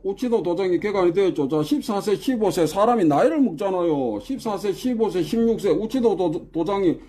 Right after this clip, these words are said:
삼십 분 거리에 있었다니까, 전철로. 지금으로 치면. 어? 충분한 접점이 이게 발생이, 발생을 할 수 있는 거예요, 여기서. 어?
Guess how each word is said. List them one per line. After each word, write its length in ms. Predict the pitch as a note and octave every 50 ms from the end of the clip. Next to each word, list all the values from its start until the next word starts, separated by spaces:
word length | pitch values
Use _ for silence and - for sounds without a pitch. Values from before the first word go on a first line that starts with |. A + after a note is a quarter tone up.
| -
삼십 460 | - - - E4 F4+ D#4+ - C4+ A3 G#3+
분 160 | A#3 A3 G3+
거리에 320 | E3 F#3 G3 F#3+ G3 F#3 F3
있었다니까, 460 | D3+ E3+ D3 D3+ E3+ D#3 D3+ D3 C3+
전철로. 560 | - D3+ D3 D3+ - D#3+ D#3 D3+ C#3+ C#3 - - -
지금으로 340 | F3 F3 F3+ E3+ D#3+ D3+
치면. 380 | D3+ - E3 D#3+ F#3 A3 A#3 A3+ - - _ _ _ _ _ _ _ _ _ -
어? 240 | G3+ B3 D4 C#4+ - - - - _ - - _ _ _ _ _ _ _ _ _ _ _ _ _ _ - - - - - - - - - - -
충분한 580 | - E4+ G4 F#4+ F#4 F4+ F4 C#4+ A#3+ A3 A3
접점이 600 | A3 A3+ A3+ A3+ - C4 C4 B3+ A#3+ A3 G#3+ G#3 E3+
이게 380 | D#3+ G3 F#3+ F#3+ G3 F#3+ F3+ D#3
발생이, 580 | F3+ F#3 G3 F#3 G3+ G#3+ G3+ G3+ G3 F3+ D#3
발생을 440 | - E3+ F#3 F#3 G3 G#3+ G#3 F#3 E3
할 120 | F3 F3
수 100 | E3 -
있는 220 | D#3 D3 D3+ E3 D#3
거예요, 200 | C#3+ C3 C#3+ D#3
여기서. 540 | D#3 D3 C3+ C3 B2+ A2+ G#2+ G2 F#2 E2+ - _ _ _ _ _ -
어? 280 | D#3+ F#3+ B3 C#4+ D4